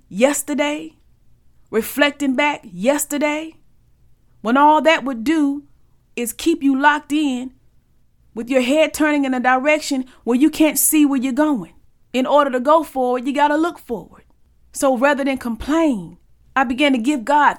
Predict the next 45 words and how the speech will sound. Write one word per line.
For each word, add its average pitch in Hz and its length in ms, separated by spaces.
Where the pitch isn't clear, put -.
thanks, 302 340
give 254 240
God 277 340
praise, 269 360
tell 302 160
the 285 80
Lord, 262 240
"Thank 320 240
you 277 60
for 254 140
the 226 80
things 302 320
that 254 60
he's 226 200
done 269 280
and 247 140
things 294 180
that 262 60
he's 262 140
continuing 277 580
to - 80
do 180 260
in 233 160
my 208 160
life." 190 440
Complaining 339 640
is 262 140
not 262 240
beneficial. 294 640
Complaining 349 640
puts 311 260
you 294 140
in 269 40
a 247 60
place 285 300
of 208 120
being 294 220
disgruntled, 233 680
being 302 240
displeased 294 680
with 226 120
so 320 260
many 302 220
different 269 400
things. 294 560